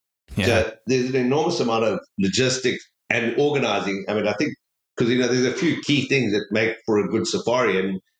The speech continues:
Speaker 2: you know, the first thing is making sure that a person's met at the airport on their arrival in, in, you know, some of these beaten off, off the beaten track places in Africa. Um,
Speaker 1: Yep.
Speaker 2: it, it, it's still, you know, considering a booking, you know,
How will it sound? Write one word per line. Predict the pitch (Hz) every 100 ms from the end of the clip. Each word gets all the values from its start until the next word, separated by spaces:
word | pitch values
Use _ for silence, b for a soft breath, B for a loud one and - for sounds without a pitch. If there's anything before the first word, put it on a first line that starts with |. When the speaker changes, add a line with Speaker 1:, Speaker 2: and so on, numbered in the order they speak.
| _
Speaker 2:
you | -
know, | 92
the | 98 -
first | 151 147 -
thing | 107
is | 101 95 110
making | 110 - 98
sure | 120 110
that | 98
a | 95 -
person's | 117 113 107 -
met | 180 110 110
at | - -
the | 165
airport | - 117 104 87 - _ _ _ _ 98
on | 101
their | 101 101 101
arrival | 117 117 104 104 - -
in, | 147 120 -
in, | 120 120 120 110 107 -
you | 180
know, | -
some | 147 131
of | 117
these | 113 - _ 107
beaten | 117 120 123
off, | 113 113 -
off | 131 127
the | 117
beaten | 120 117 101 -
track | 127 104 - _
places | 123 113 113 104
in | 101 107
Africa. | 123 117 113 80 - _ _ _ _ -
Um, | 76 90 92 95 95 -
Speaker 1:
Yep. | 87 - _ _ _
Speaker 2:
it, | 120 123 -
it, | 131 -
it's | 120 -
still, | 160 156 156
you |
know, | 127 127 120 -
considering | 135 131 165 170 135
a | 95
booking, | 131 131 139 120 117 - _ _ -
you | 107
know, | 104